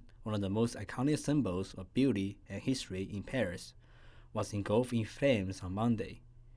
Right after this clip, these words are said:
leading to the collapse of a part of its spire. On Thursday, Paris police investigators said they think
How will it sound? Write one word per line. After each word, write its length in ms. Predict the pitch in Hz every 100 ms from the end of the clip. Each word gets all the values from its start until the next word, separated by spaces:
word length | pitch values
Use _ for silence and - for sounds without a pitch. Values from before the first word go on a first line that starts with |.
| - - 107
leading 300 | 120 117 113
to 100 | 113
the 80 | 104
collapse 420 | 101 98 120 -
of 160 | 107
a 60 | 98
part 340 | - 117 131
of 140 | 113 104
its 180 | 101 -
spire. 460 | - 127 104 95 101 - - - - - -
On 120 | 104 104
Thursday, 600 | - 170 - 101 98 - - - - -
Paris 380 | 120 147 170 -
police 400 | 113 107 101 113
investigators 800 | 98 95 95 98 95 95 92 -
said 360 | - - 101 101 - - -
they 160 | 127 143
think 540 | - 151 107 113 -